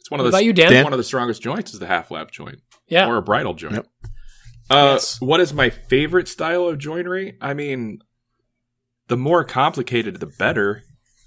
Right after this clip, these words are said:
Speaker 1: That's what I like looking at anyway. It's not
Speaker 3: Right.
Speaker 1: that I
Speaker 3: Visually.
Speaker 1: necessarily do that. I love looking at, uh,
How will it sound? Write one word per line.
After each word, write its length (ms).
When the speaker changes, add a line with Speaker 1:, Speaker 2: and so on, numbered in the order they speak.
Speaker 1:
That's 240
what 140
I 80
like 240
looking 420
at 240
anyway. 580
It's 140
not 80
Speaker 3:
Right. 160
Speaker 1:
that 160
I 120
Speaker 3:
Visually. 80
Speaker 1:
necessarily 460
do 200
that. 220
I 100
love 320
looking 320
at, 240
uh, 300